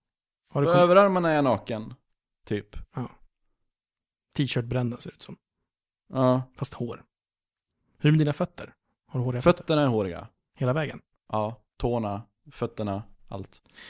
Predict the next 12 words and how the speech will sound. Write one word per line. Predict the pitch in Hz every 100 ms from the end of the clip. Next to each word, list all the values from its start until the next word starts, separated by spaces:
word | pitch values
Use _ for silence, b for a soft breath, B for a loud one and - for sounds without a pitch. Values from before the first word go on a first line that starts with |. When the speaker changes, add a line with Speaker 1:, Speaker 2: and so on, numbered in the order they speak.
| B
Speaker 1:
Jag | - 156
har | 185
som | 170 143 143 _ _ _ -
en | 156
inverterad | 156 135 131 - 123 117
strumpa. | - 120 - - - - -
Speaker 2:
<clears throat> | - - 180 180
Speaker 1:
Precis | 151 185
där | -
strumplästen | - 156 127 131 151 - 113 110 -
är. | - 120 104 - _ - - _ _ -
Därifrån | 143 156 160 - 127 127